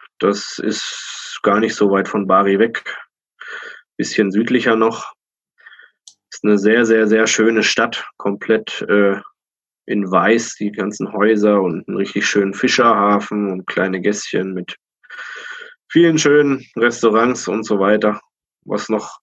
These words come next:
was noch ganz cool ist, in der, in der Stadt gibt's einen, äh,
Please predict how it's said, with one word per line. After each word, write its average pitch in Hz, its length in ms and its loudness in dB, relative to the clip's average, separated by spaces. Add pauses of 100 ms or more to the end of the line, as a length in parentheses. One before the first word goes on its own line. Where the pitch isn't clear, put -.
(400)
was 117 180 -2
noch 110 160 0
ganz 110 300 0
cool 120 180 4
ist, 117 120 0
in 110 80 2
der, 110 220 2
in 117 100 -4
der 113 80 2
Stadt 117 320 -2
gibt's - 280 -6
einen, 104 300 0
äh, 98 320 0